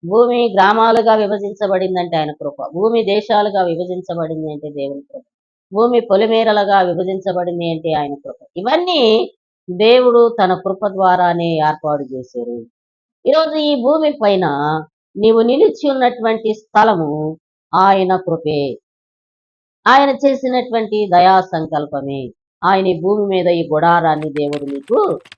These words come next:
ఇచ్చాడు. ఈ గుడారములో నివసించినంత కాలము దేవుని కొరకు ఎదురు చూసేవారుగా, దేవుని స్తుతించేవారుగా, దేవుని కొనియాడేవారుగా ఉండాలని దేవుని వాక్యము సెలవిస్తారు.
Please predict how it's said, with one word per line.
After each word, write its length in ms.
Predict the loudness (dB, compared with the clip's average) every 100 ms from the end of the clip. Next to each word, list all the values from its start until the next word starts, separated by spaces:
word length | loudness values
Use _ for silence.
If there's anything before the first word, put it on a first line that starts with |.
| -18
ఇచ్చాడు. 380 | -14 -12 -12 -14 _ _ _ -4 0
ఈ 60 |
గుడారములో 800 | 4 6 8 8 6 2 0 2
నివసించినంత 960 | 2 2 2 -2 -8 -6 -2 -2 -2 -4
కాలము 840 | 0 0 2 -2 -6 -10 -12 -14 -18 _ _ _ _ -2
దేవుని 520 | 4 6 6 2 0
కొరకు 540 | 0 0 0 -2 0
ఎదురు 500 | 0 0 2 0 0
చూసేవారుగా, 920 | -2 -2 -2 0 -2 -4 -6 -8 -8 -10 _ _ _ -10
దేవుని 460 | -4 -2 -2 -2 -4
స్తుతించేవారుగా, 1300 | -4 -6 -4 -6 -2 0 2 0 0 -4 -6 -6 -8 -12 _ _ _ -4
దేవుని 600 | -2 0 0 0 -2 -2
కొనియాడేవారుగా 1400 | -2 2 4 4 2 2 2 4 2 0 0 2 2 -2
ఉండాలని 520 | -2 -2 -2 -4 -6
దేవుని 420 | -2 -2 -2 -6
వాక్యము 520 | -6 -8 -10 -10 -8 -8
సెలవిస్తారు. 640 | -8 -10 -10 -16 -20